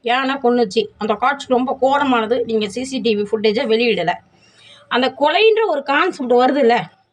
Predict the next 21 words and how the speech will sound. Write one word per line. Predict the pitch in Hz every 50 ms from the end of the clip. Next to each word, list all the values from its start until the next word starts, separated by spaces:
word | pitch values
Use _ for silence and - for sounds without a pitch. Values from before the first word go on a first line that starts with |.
| _ _ _ _ _ _ _ -
அதுக்கு | - 330 262 262 311 302 311
முன்னாடி | 339 403 415 427 415 - 359 277
அரை | 262 302 370 403
மணி | 427 403 392 370
நேரம் | 349 370 381 381
இருந்திருக்காங்கல்ல, | 359 302 262 240 254 240 233 226 220 - - 226
அந்த | 240 233 -
ஃபர்ஸ்ட் | - 311 349 349 - - 453 403 339 302
இருபது, | 311 339 339 302 240 254 269
ட்வென்டி | 262 277 330 - 339 330 330 302 294
மினிட்ஸ் | 320 339 359 - - 285
இருக்கு | 233 202 208
இல்லையா, | 196 208 226 - - _ _ - - _ -
அந்த | - - 415 466 -
சி | 403 440 427 427
சி | 415 403
டி | 359 330 302
வி | 277 -
ஃபுட்டேஜை | 269 294 269 349 302 302 285 254
வெளியிடுங்க | 262 302 320 262 226 208 185 190
சார். | 214 214 202